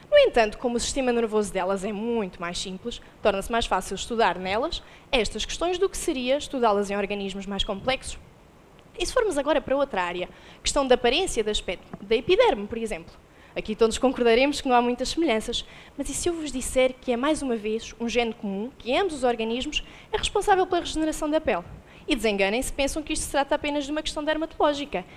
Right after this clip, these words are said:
É que muitas células cancerígenas ativam genes responsáveis pela regeneração da pele. Portanto, descobertas neste terreno podem bem abrir novas descobertas a nível oncobiológico.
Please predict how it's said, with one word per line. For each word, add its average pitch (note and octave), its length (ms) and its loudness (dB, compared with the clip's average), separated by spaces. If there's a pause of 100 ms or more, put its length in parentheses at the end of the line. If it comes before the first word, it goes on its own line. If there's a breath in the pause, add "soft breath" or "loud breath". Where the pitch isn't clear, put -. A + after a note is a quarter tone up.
(200 loud breath)
É C5+ 80 0
que - 120 -6
muitas B3+ 480 0
células F#3+ 360 -2
cancerígenas A3+ 720 -6
ativam A#3 440 -2
genes G#3 260 -2
responsáveis F#3+ 600 -4
pela G3 120 -8
regeneração G3 380 -8
da F#3+ 120 -4
pele. F#3+ 220 -10 (340 loud breath)
Portanto, - 420 0 (160)
descobertas G#3+ 540 2
neste C4 320 -2
terreno F#3+ 400 -8 (260 loud breath)
podem F4+ 260 2
bem C4+ 160 4
abrir A3 360 0
novas G3+ 340 -2
descobertas C#4+ 520 0
a F4+ 40 0
nível D#4+ 280 -2
oncobiológico. D#4+ 800 -2